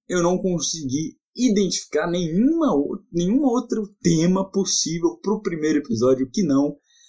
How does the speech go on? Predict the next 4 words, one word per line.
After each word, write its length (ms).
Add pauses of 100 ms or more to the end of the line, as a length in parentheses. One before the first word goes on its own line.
(180)
o 180
quando, 640 (240)
como 560 (180)
utilizar 720